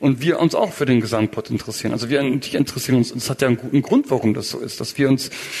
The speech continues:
wenn wir uns mit, mit, mit dem Zweiten Weltkrieg beschäftigen, beschäftigen wir uns eben nicht genau mit der Frage, welche militärischen Informationen hat jetzt Gehlen.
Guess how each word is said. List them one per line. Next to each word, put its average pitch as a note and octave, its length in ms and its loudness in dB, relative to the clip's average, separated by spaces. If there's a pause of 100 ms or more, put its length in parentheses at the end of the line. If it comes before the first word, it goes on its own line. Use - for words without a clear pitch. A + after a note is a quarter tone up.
(220)
wenn A#2+ 120 2
wir C3+ 100 4
uns C3+ 200 2
mit, B2+ 300 -2
mit, - 360 0
mit A#2+ 160 0
dem A2 100 0
Zweiten A#2 300 0
Weltkrieg D#3+ 320 0
beschäftigen, E3 560 0
beschäftigen C3+ 480 -2
wir C3+ 140 2
uns C#3 160 2
eben B2+ 260 2 (400)
nicht - 400 2 (160)
genau B2+ 300 2
mit C#3 100 2
der B2 100 2
Frage, C3 600 2
welche C3 220 0
militärischen B2 500 0
Informationen A#2+ 520 0
hat - 60 -6
jetzt - 220 -16
Gehlen. G#3+ 720 0